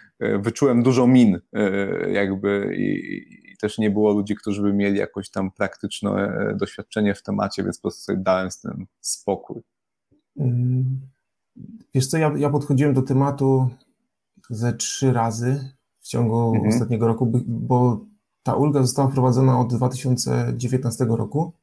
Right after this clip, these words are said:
Speaker 2: Jakby i
Speaker 1: Mhm.
Speaker 2: temat już tych programistów pojawił się, e, pod koniec po-, poprzedniego roku. Mm, ogólnie chodzi o to, że jest to ulga na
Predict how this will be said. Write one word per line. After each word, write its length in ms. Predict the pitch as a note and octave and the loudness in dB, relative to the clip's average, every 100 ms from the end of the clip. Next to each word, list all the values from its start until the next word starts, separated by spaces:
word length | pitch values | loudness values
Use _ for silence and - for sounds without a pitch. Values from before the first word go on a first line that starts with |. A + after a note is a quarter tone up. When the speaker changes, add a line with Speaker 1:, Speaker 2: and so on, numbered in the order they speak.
| _ _ _ _ | _ _ _ _
Speaker 2:
Jakby 200 | B2 B2 | -2 4
i 20 | |
Speaker 1:
Mhm. 140 | C3+ A2 | 4 4
Speaker 2:
temat 320 | D3+ D#3 C3+ | 2 2 2
już 380 | C#3+ C3+ - - | 0 0 -4 -2
tych 220 | C3+ - | -4 -2
programistów 840 | C#3+ B2+ B2+ C3 C#3 - D3 C3+ - | 0 2 4 4 2 0 -2 -2 -4
pojawił 500 | B2 B2+ B2+ C3 B2+ | 0 2 2 2 0
się, 360 | - B2+ B2+ - _ _ _ _ _ _ _ _ - | 0 0 0 -4 _ _ _ _ _ _ _ _ -6
e, 720 | A#2+ A2+ A#2 A2+ A#2+ B2+ B2 - | -2 0 0 0 0 0 -2 -4
pod 100 | B2+ | -2
koniec 260 | C#3 C3 | 4 4
po-, 160 | C3+ C3+ _ - | 2 -8 _ -6
poprzedniego 520 | C3 C#3+ C3 B2 B2 | -2 0 2 2 2
roku. 420 | A#2+ - F#3+ G3+ - _ _ _ _ _ _ _ _ _ _ _ - | 0 0 -2 -2 -8 _ _ _ _ _ _ _ _ _ _ _ -2
Mm, 440 | C3 B2+ B2+ - - _ _ _ _ _ _ _ _ _ _ _ _ _ - - - - _ - | 2 4 2 0 -14 _ _ _ _ _ _ _ _ _ _ _ _ _ -18 -18 -20 -20 _ 0
ogólnie 360 | D#3+ G#3 G#3+ | 2 4 4
chodzi 240 | F3+ D3 D3+ | 2 2 2
o 120 | D#3 | 2
to, 340 | F3 F3 E3 - | 2 0 -2 -10
że 720 | A#2+ B2 C3+ C#3 C3+ C3+ C3+ C3+ - _ | -4 2 2 2 2 2 0 -2 -8 _
jest 220 | C#3 C3+ C3+ | 0 0 2
to 320 | C3+ C3 - _ _ _ _ _ _ _ _ _ - _ | 0 0 -4 _ _ _ _ _ _ _ _ _ -20 _
ulga 320 | D3+ D#3+ D3 | 0 2 4
na 460 | C3+ C3 B2+ A#2+ | 4 4 2 0